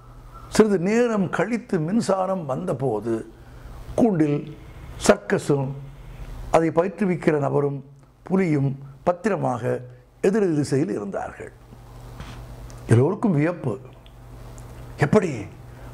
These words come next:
மாஸ்டர் சூழலை சமாளித்தார் என்று. சர்க்கஸ் கம்பெனியின் முதலாளி கேட்டார், "எனக்கு உயிரே போய்விட்டது.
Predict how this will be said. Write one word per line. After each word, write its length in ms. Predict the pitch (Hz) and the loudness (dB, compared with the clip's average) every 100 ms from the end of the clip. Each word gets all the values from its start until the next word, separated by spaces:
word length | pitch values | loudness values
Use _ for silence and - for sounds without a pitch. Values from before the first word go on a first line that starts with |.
| - | 4
மாஸ்டர் 520 | 156 156 - 147 127 117 - - - | 4 4 4 4 2 -4 -14 -18 -14
சூழலை 460 | - - 190 139 131 | -2 4 4 4 2
சமாளித்தார் 680 | 127 143 160 123 - 95 | 0 0 0 -2 -2 -2
என்று. 280 | 87 82 78 - - - - - - - - - | -4 -6 -8 -10 -14 -16 -16 -16 -16 -16 -16 2
சர்க்கஸ் 340 | 175 - 269 | 2 4 0
கம்பெனியின் 340 | - 202 185 156 | 0 0 2 2
முதலாளி 320 | 151 196 151 | 0 0 -2
கேட்டார், 460 | - 107 113 98 - - - - - - | -4 -4 -2 -4 -6 -18 -20 -20 -10 0
"எனக்கு 300 | 135 139 185 | 0 2 2
உயிரே 300 | 185 196 185 | 4 4 2
போய்விட்டது. 680 | 131 139 127 120 110 98 | 2 0 -2 -4 -6 -6